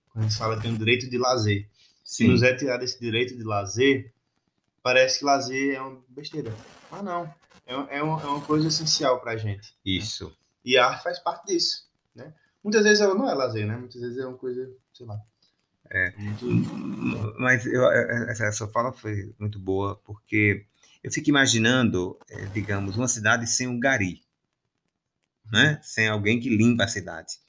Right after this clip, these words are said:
Speaker 1: Uhum.
Speaker 2: O ideal seria até que todos pudessem limpá-la, deixá-la
Speaker 1: Uhum.
Speaker 2: limpa, aliás, né? Mas, digamos, é, é, na, na, na realidade nua e crua da gente,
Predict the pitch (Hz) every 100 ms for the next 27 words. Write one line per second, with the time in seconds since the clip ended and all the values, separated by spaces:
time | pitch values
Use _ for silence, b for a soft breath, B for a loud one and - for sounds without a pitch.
0 | _ _ - 139 139 127 139 165 - 131
1 | 127 - 143 - 160 135 151 151 - -
2 | 127 139 151 165 156 95 92 92 104 107
3 | 113 123 143 120 117 104 95 92 87 85
4 | - 101 123 127 b b - 143 151 151
5 | 139 117 120 92 - 110 107 101 104 107
6 | 113 107 101 104 98 95 104 110 110 104
7 | 104 101 101 113 135 120 - 110 101 90
8 | 92 120 139 135